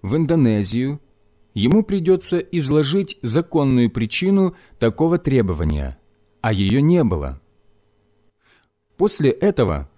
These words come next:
он стал пускать дым кольцами к потолку, и я понял, что наш разговор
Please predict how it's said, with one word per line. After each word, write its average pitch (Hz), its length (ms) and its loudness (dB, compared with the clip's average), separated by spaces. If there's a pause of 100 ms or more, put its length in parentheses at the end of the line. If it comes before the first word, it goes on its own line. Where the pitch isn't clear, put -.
(380)
он 208 220 2
стал 180 340 -2
пускать 135 640 -4
дым 165 240 0
кольцами 135 540 -2
к - 120 -10
потолку, 98 640 -6 (560)
и - 80 -4
я 180 140 -2
понял, 135 480 -4 (400)
что - 300 -6
наш 160 300 0
разговор 147 640 0